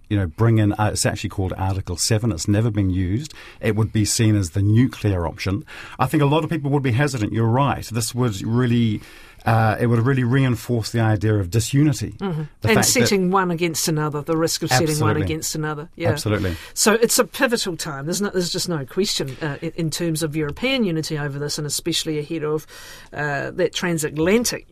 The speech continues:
Speaker 2: unity becoming a question as well.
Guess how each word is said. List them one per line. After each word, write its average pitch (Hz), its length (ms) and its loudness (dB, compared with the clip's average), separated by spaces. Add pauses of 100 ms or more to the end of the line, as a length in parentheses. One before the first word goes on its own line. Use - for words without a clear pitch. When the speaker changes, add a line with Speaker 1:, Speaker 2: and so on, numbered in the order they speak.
(160)
Speaker 2:
unity 143 600 -10
becoming 147 420 -4
a 139 60 -10
question 156 420 -2
as 143 160 -6
well. 170 300 -4